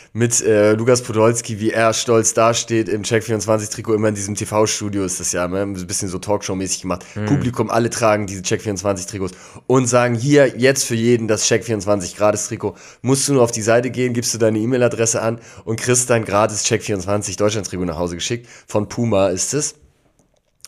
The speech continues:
Speaker 1: Und ich hab mir das angeschaut und dachte, wer holt sich jetzt wirklich dieses Check vierundzwanzig Trikot? Und ich muss sagen, ich hab in der City schon den einen oder anderen gesehen.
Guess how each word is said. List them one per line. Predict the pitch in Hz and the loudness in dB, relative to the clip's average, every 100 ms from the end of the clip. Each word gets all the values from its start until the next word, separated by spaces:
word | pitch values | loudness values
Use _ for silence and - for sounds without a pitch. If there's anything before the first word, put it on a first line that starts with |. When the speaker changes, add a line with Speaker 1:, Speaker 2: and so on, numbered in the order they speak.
| - | 0
Speaker 1:
Und | 127 135 127 - - | 2 2 -2 -18 -8
ich | 107 | 0
hab | 143 143 | 0 0
mir | 139 | 0
das | 135 | 0
angeschaut | 101 135 131 127 | 2 0 0 0
und | 120 | 2
dachte, | 113 - 110 - _ - - - | 0 0 -4 -4 _ -20 -20 -6
wer | 113 123 131 | 2 4 6
holt | 123 143 | 4 2
sich | 139 117 - | 0 -6 -8
jetzt | - 117 113 - | -2 0 0 -2
wirklich | 120 - - | -4 -6 -10
dieses | 123 104 101 | -6 -6 -2
Check | 127 113 | -2 -2
vierundzwanzig | 123 98 117 120 117 | -4 -2 0 0 -4
Trikot? | - 98 104 117 - - _ | -10 -8 -6 -6 -8 -20 _
Und | 127 131 | 0 0
ich | 135 | 0
muss | 151 | 0
sagen, | 151 139 147 156 170 - - _ - | 2 4 4 0 -4 -8 -18 _ -4
ich | 123 139 | -2 2
hab | 143 143 | 0 0
in | 143 | 0
der | 131 | 2
City | 120 - 143 151 165 | 2 0 -2 -2 -4
schon | 123 - 135 156 143 | -2 2 2 2 -2
den | 151 143 | -2 0
einen | 104 123 | 0 0
oder | 135 123 | 2 2
anderen | 123 135 139 | 2 0 0
gesehen. | 143 147 113 | 0 0 0